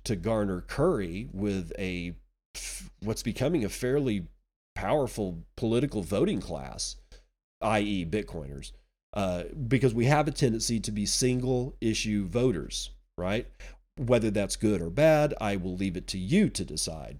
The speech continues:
But it is a fact that there are many Bitcoiners that will literally vote for just somebody because they said, "I like Bitcoin." Hey, it happens.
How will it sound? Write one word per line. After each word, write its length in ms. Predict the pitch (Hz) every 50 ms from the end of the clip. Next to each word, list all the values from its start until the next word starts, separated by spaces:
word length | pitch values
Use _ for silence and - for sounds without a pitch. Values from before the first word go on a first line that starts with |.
| - _
But 300 | - 120 107 95 90 -
it 180 | - 117 104 98
is 320 | 107 113 113 107 92 - -
a 80 | - 107
fact 480 | - - 110 95 87 85 80 - - -
that 280 | - 92 95 90 147 -
there 200 | - 104 104 -
are 220 | - 95 92 87
many 380 | 87 92 101 120 131 123 107 95
Bitcoiners 640 | 82 101 - - - 95 92 87 90 90 87 82
that 200 | - 98 90 82
will 140 | 80 90 90 80
literally 480 | 90 98 107 131 139 131 117 101 98 98
vote 260 | 92 90 98 95 87
for 140 | - 98 92
just 360 | 85 - - 127 123 110 104
somebody 440 | - 113 101 92 85 90 87 85 87
because 360 | 82 87 87 - 95 90 78
they 140 | 80 87 85
said, 360 | 80 - 87 82 78 78 73 - - - - _ -
"I 140 | - 95 98
like 300 | 92 85 80 78 - -
Bitcoin." 460 | - 82 - - - - - - - - _ _ _ _
Hey, 240 | - 92 73 58 - - _ _ _
it 160 | - 107 101
happens. 540 | 104 101 95 85 - - - - - -